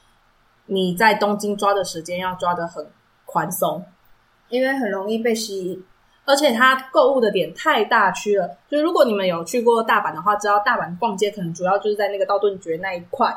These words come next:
Speaker 2: 嗯。
Speaker 1: 它其实算是一个比较集中的地方。
Speaker 2: 嘿。
Speaker 1: 可是东京的话，它就可能例如说上野你也可以逛，
Speaker 2: 嘿。
Speaker 1: 新宿你也可以逛；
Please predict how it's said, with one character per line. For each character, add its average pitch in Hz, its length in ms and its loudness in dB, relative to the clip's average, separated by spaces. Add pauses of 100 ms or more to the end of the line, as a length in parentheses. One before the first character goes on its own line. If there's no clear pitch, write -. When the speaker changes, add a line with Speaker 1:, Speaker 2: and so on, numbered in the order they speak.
(140)
Speaker 2:
嗯。 196 260 -10
Speaker 1:
它 311 80 0
其 277 140 -2
实 220 60 2
算 247 120 2
是 240 80 2
一 226 60 2
个 208 80 6
比 180 60 -4
较 196 200 0
集 180 240 -8
中 208 200 -2
的 190 80 -2
地 196 260 -8
方。 156 320 -8
Speaker 2:
嘿。 196 180 -6
Speaker 1:
可 269 80 2
是 311 100 4
东 311 220 2
京 311 160 -2
的 240 120 0
话， 240 160 2
它 226 120 2
就 233 140 -2
可 220 120 -4
能 170 140 -2
例 214 80 2
如 202 60 4
说 190 140 -4
上 180 280 -4
野 - 120 -8
你 170 80 -8
也 190 100 -6
可 - 140 -8
以 160 60 -2
逛， 214 220 2 (220)
Speaker 2:
嘿。 233 60 -6
Speaker 1:
新 233 200 2
宿 226 220 0
你 202 120 -2
也 190 60 -2
可 190 140 -6
以 175 60 0
逛； 214 260 4